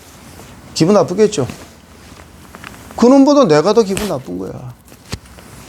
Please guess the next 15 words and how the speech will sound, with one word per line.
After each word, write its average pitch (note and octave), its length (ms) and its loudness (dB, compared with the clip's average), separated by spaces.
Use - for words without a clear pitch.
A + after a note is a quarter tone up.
그래서 A#3 140 4
소장실에 F#3 520 2
딱 D#3 180 -2
들어가니까 E3 480 -4
세 F#3+ 280 4
분이 A#3 220 0
계세요, C#3 320 -4
세 A#2 180 -10
분이. A2 280 -14
그래서 F#3+ 220 0
어느 G#3 220 4
분이 A#3 180 4
소장인지 F#3 360 0
저는 F3+ 240 -4
모르잖아요. C3+ 580 -6